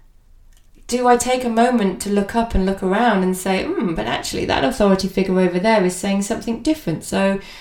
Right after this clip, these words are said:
maybe there's more to it than this. Maybe I need to dig a little deeper and do some research and be, remain a critical thinker myself."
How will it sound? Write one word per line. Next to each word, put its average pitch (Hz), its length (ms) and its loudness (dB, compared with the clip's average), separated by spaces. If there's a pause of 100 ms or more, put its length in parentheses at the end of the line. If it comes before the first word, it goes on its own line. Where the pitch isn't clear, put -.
(280)
maybe 214 640 0
there's 202 280 -2
more 220 240 0
to 330 200 0
it - 140 -2
than 165 180 -4
this. - 280 -12
Maybe 226 380 2
I 202 100 0
need 196 200 0
to 196 80 -6
dig 196 200 0
a 190 80 2
little 185 220 2
deeper 190 360 -2
and 160 400 0 (400)
do 196 140 4
some 185 220 -2
research 175 400 -4
and 170 100 -6
be, 175 400 -4
remain 185 760 4
a - 120 -6
critical 175 420 -6
thinker 175 380 -6
myself." 156 720 -2